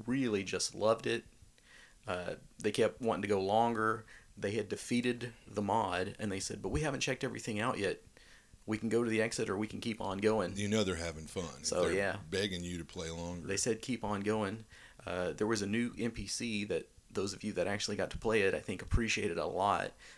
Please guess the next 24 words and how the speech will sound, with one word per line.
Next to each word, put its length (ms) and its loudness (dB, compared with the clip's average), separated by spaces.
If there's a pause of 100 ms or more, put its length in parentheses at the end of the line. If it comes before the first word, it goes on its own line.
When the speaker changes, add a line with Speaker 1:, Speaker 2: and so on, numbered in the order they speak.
(140)
Speaker 1:
So 220 0
that 180 4
was 140 0
his 480 0 (100)
first 260 -2
appearance 380 4
in 80 -4
the 60 -4
mod. 440 -2 (240)
Speaker 2:
But 80 -12
he's 160 -6
an, 100 -6 (100)
actually 260 -2
an 100 -14
old 220 0
character 420 -2
of 80 -8
Eddie's. 400 -6
Speaker 1:
Yeah, 240 0
and 140 -4
apparently 380 -4
he's 200 -4
a 20 0
superstar. 680 4